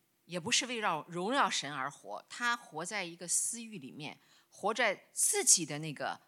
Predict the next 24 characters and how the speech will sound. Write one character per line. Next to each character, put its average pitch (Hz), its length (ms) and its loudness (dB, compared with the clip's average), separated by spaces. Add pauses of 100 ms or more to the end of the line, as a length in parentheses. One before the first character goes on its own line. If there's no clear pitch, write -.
(140)
功 240 220 2
成 165 240 0
名 147 220 -2
就 190 220 -2
里 131 120 -14
面 135 320 -14 (420)
啊。 117 240 -18 (600)
虽 - 200 8
然 311 160 12
他 330 220 10
也 180 120 6
是 - 160 10
王， 131 340 -2 (760)
但 175 180 -2
却 175 160 0
是 - 140 -2
没 147 120 -4
有 165 120 -4
王 131 380 -6
的 - 320 -4 (220)
这 175 100 -8
种 123 180 -8
生 240 240 0
命。 254 300 -4